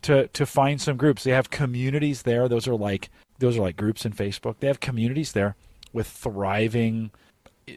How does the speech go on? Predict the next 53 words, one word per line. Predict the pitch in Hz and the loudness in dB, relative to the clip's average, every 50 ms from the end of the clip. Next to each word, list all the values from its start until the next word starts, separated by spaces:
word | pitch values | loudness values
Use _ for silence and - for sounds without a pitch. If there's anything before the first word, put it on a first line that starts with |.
| - - | -16 -10
people | - 127 120 - 123 120 | -6 -6 -4 0 2 2
you | 117 117 113 | 4 2 2
can, | - 120 110 101 101 104 - - | 2 2 2 2 0 -2 -4 -6
you | 120 110 | -6 -6
can | - - 104 | -4 -4 -4
connect | 92 - - 101 110 127 135 - - | -4 -4 -2 0 2 2 2 0 -2
to | - 156 143 135 | -2 0 0 0
and | 113 | 0
interact | 104 95 92 90 92 101 117 120 - - | 0 -2 -2 -2 -2 -2 -2 -4 -4 -2
with. | 147 156 147 - - _ _ _ _ | -2 -2 -2 -4 -10 _ _ _ _
Just | - 175 170 - | -2 -2 0 2
go | - 202 202 208 | 4 6 6 6
into | 214 - - 220 | 4 4 4 2
it | 208 | 2
and | 175 160 | 2 0
search | - - - 196 175 - - - - | 0 2 4 4 4 2 -2 -8 -8
through, | - - 135 139 143 147 143 | -6 -2 0 4 4 4 4
you | 131 139 | 2 2
know, | 131 135 139 131 - | 0 0 0 -2 -4
create | - - 139 131 139 | -4 0 2 2 4
a, | 156 147 - - | 2 0 -2 -6
you | - 131 143 143 | -4 0 0 0
probably | - - 170 180 220 220 151 | 2 4 4 4 4 4 2
already | - 113 123 127 127 131 123 104 | 4 8 8 8 8 8 6 4
have. | 95 104 98 87 85 90 | 2 0 -2 -2 0 0
This | 110 135 - | 0 0 0
is | 170 147 | 0 0
an | 143 147 | 0 -2
account | 123 - - 135 123 120 117 - | -2 -2 0 2 2 2 2 0
that | 113 101 | -2 -2
everybody | 104 110 117 120 101 98 87 | -2 -2 -2 -2 -2 -2 -4
has | 82 85 110 104 82 82 90 | -4 -4 -4 -2 -2 -4 -4
'cause | - - 123 | -6 -4 -2
they | 131 | 0
have | 147 143 | 0 0
a | 143 | 0
Gmail | 120 131 175 196 175 120 87 78 82 | 0 0 0 2 2 0 -2 -2 -6
account, | - - - 80 - - | -8 -10 -10 -10 -10 -8
right? | 92 98 127 147 - - - - - - - - - - - _ | -6 -6 -6 -6 -8 -12 -20 -20 -20 -20 -20 -20 -20 -20 -20 _
So | - - | 0 2
if | 143 123 | 4 4
you | 156 | 4
have | 175 | 4
a | 175 | 2
Gmail | 147 165 180 170 175 175 170 | 2 0 0 2 4 4 4
account, | 170 - 170 160 143 | 4 2 -2 -2 0
you | 123 117 | 2 2
already | 117 135 147 147 | 4 4 4 4
have | 147 139 | 2 0
a | 139 | 0
Google | 131 135 127 131 | 0 -2 -2 0
Plus | - 139 127 127 - | 0 0 0 0 -2
account, | - - 131 123 120 123 | -4 -4 -2 -2 -2 -2